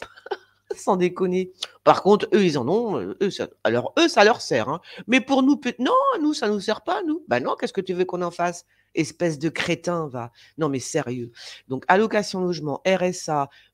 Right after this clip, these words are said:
euh, chômage, machin, bientôt, c'est terminé. Il y aura plus ça. C'est fini. Ah oui, c'est le projet, hein, de toute façon. Ils veulent nous, euh, bon, on est déjà des esclaves, mais là, ça va être, oh là, ça va être chaud patate, hein. Chaud, chaud patateuse.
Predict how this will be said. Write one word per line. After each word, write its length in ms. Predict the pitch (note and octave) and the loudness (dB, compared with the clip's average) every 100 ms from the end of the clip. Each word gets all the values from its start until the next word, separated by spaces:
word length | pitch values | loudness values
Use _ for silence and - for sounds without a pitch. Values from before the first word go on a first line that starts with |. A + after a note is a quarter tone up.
| - | -2
euh, 140 | D3 | -2
chômage, 500 | C#3 F3+ F3 D#3 C3+ | 0 -2 0 0 0
machin, 400 | C3+ B2 - A3 | -6 -6 -4 -4
bientôt, 400 | F#3+ C3+ - A#3 | -4 -6 -6 -8
c'est 300 | A#3+ - D3+ _ _ - | -8 -10 -12 _ _ 4
terminé. 680 | D#4 D#4+ C4+ G3+ D4+ C4+ A3+ | 6 6 2 -2 -2 -2 -2
Il 80 | |
y 80 | C#3+ | -2
aura 200 | D3 D#3 | -2 -4
plus 140 | - C#4 | -6 -8
ça. 300 | - - - _ _ _ _ _ - | -4 -6 -6 _ _ _ _ _ -18
C'est 180 | - D#3 | -12 -8
fini. 460 | B3+ C#4 A#3 D#3 _ _ _ | -4 -4 -4 -6 _ _ _
Ah 140 | - F3+ | -8 -4
oui, 260 | A#3 C#3 _ _ | -6 -8 _ _
c'est 160 | - G3+ | -6 -6
le 60 | |
projet, 380 | G3 B3 A#3+ G3+ | -2 0 2 0
hein, 80 | C#3 | -2
de 40 | |
toute 180 | C3 C3 | -6 -12
façon. 320 | C#3 C3 A#2 A2 _ _ _ _ _ _ _ _ - - - - - | -10 -10 -12 -20 _ _ _ _ _ _ _ _ -12 -12 -16 -20 -14
Ils 140 | D#3 | -10
veulent 260 | C#3+ A#3 B3+ | -2 0 2
nous, 400 | G3 F3 E3 D#3+ - - _ - - | 0 -2 -4 -8 -14 -20 _ -20 -18
euh, 80 | E3+ | -16
bon, 260 | A2+ B2+ - _ | -14 -16 -16 _
on 40 | |
est 80 | C3+ | -20
déjà 240 | A2+ B2 C3 | -14 -10 -8
des 180 | A#2+ | -6
esclaves, 340 | C3+ - G#3+ G3+ | -8 -4 -6 -4
mais 80 | D3+ | -6
là, 120 | F#3 | -6
ça 140 | C#3 | -6
va 120 | B2 | -6
être, 140 | B2+ C3+ | -6 -6
oh 80 | C#3+ | -8
là, 80 | |
ça 160 | A#2 A#2+ | -10 -10
va 100 | A2 | -10
être 100 | G#2 | -10
chaud 120 | - | -12
patate, 420 | A#2 C#3+ A#2+ - | -14 -14 -14 -18
hein. 100 | A2+ B2 | -20 -14
Chaud, 400 | - - G3 G#3 | -10 -8 -8 -10
chaud 260 | - - G3 | -12 -10 -10
patateuse. 640 | D#3 - C3 - G2+ - | -10 -12 -14 -16 -18 -20